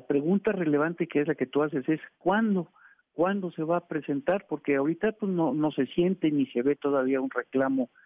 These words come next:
eh, de la opinión pública hacia la administración, hacia el, eh, Morena y el presidente López Obrador. Eh, y eso es cierto, porque se ha ido posponiendo. Entonces, eh, una cosa muy, que, muy lamentable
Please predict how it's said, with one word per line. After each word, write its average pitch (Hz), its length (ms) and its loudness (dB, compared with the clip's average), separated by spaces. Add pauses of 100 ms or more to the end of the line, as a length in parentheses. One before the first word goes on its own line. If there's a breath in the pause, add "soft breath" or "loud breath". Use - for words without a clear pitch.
(320 soft breath)
eh, 117 380 0
de 120 80 0
la 139 100 2
opinión 139 340 2
pública 139 600 0 (220 loud breath)
hacia 120 280 -2
la 131 120 2
administración, 139 960 0
hacia 104 240 -2
el, 107 240 -2
eh, - 220 -4
Morena 135 600 0
y 95 160 -6 (420 soft breath)
el 127 100 -2
presidente 131 480 0
López - 280 -4
Obrador. 127 460 2 (520 soft breath)
Eh, 131 340 0 (120)
y 165 160 2
eso 196 200 0
es 196 100 0
cierto, 220 400 0
porque 147 400 -2 (220)
se 180 80 2
ha 180 40 2
ido 196 200 2
posponiendo. 170 1000 2 (380 loud breath)
Entonces, 185 380 0 (320 soft breath)
eh, - 280 -2
una 208 340 2
cosa 180 300 0
muy, 165 1000 2
que, 135 200 2 (200)
muy 185 400 0
lamentable 143 760 2